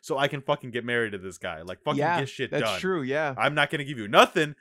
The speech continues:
Speaker 1: but can you fucking make sure this happens,
Speaker 2: Yeah.
Speaker 1: bitch? Let's
Speaker 2: Yeah.
Speaker 1: go, Cyrano."
Speaker 2: They
Speaker 1: I was
Speaker 2: made
Speaker 1: like,
Speaker 2: her really
Speaker 1: "Roxanne."
Speaker 2: unlikable. And, like, she kinda
Speaker 1: Yeah.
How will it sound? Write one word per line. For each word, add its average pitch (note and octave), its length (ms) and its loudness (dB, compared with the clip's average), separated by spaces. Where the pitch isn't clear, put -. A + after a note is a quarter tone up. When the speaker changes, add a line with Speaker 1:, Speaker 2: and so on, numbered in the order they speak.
Speaker 1:
but B2 100 -10
can C#3+ 140 -10
you C#3+ 60 -8
fucking D#3+ 260 -4
make D3+ 140 -6
sure E3+ 120 -6
this D#3 120 -10
happens, E3+ 260 0
Speaker 2:
Yeah. A#2 220 0
Speaker 1:
bitch? F#3+ 480 2
Let's D#3+ 260 2
Speaker 2:
Yeah. - 40 -18
Speaker 1:
go, F#3 340 4
Cyrano." D#3+ 840 0
Speaker 2:
They F3 120 0
Speaker 1:
I F#3+ 60 -4
was A3 80 2
Speaker 2:
made A#3+ 80 0
Speaker 1:
like, A#3+ 80 4
Speaker 2:
her G3 100 0
really D#3 440 0
Speaker 1:
"Roxanne." C#3 180 0
Speaker 2:
unlikable. G#2+ 640 -4
And, D#3 120 -2
like, D#3 220 -2
she - 180 -12
kinda B3+ 340 -4
Speaker 1:
Yeah. F#2+ 200 -8